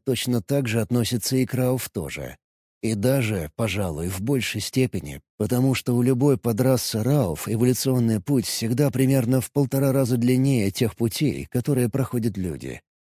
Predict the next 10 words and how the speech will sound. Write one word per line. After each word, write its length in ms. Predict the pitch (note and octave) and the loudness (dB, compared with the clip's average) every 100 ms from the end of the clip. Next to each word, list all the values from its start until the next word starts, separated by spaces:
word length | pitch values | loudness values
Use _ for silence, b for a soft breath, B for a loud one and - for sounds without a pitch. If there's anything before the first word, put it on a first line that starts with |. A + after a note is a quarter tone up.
| _ | _
Каждый 420 | - D3+ C3+ D3 C3+ | 0 2 2 2 2
раз 320 | F#2 D2+ - | 0 -6 -6
при 140 | A#2+ | -2
возникновении 800 | A2+ G2+ A2+ A#2+ A#2+ A2+ G2+ F#2+ | 0 0 -2 0 0 0 0 -2
подобной 420 | F#2 A2+ A2+ G2+ | -2 -2 0 0
модели 640 | G#2+ A2 C#3 G2+ B1 A#1+ - | 0 0 0 -2 -4 -12 -6
природе 440 | A2 B2 D#3+ C3+ | -2 0 2 2
приходится 560 | B2+ B2+ D3 C3+ B2 C#3 | 0 -2 0 0 0 0
основательно 600 | C3 C3 C3 B2 B2 A#2+ | 0 2 2 0 0 0
потрудиться, 800 | A#2+ G#2+ G2 D2+ - - B1 | -2 -2 -4 -6 -10 -10 -10